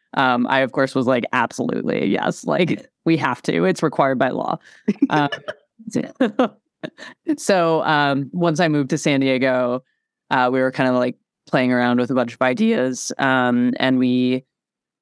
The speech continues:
Speaker 1: you know, we're talking about some more, like, natural history focused ideas and, and things that were kind of, like, attainable to us in our immediate space. Um,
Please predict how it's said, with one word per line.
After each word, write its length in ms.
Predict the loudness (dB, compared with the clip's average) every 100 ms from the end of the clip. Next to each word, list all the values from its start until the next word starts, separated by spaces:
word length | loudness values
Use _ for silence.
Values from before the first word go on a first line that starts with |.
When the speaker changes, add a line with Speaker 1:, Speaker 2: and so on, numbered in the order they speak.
| _
Speaker 1:
you 80 | 0
know, 100 | 2
we're 80 | 2
talking 240 | 2 2
about 220 | 2 0 0
some 120 | 0
more, 180 | 0 0
like, 240 | 0 -4 -14 _ _ _ _ -10
natural 360 | -4 -2 -2 -2
history 420 | -2 -2 0 0
focused 500 | 0 0 0 0 2
ideas 520 | 0 2 2 2 0
and, 260 | 0 -2 -4
and 140 | -2 0
things 160 | 2
that 140 | 2 0
were 100 | 0
kind 160 | 0 0
of, 100 | 2
like, 180 | 0 -2
attainable 460 | -6 -2 0 0 0
to 220 | -2 0 0
us 260 | 0 -2
in 200 | -2 2
our 140 | 2 2
immediate 420 | 2 0 -2 -4
space. 540 | -8 -4 -2 -2 -8 -2
Um, 340 | 0 2 0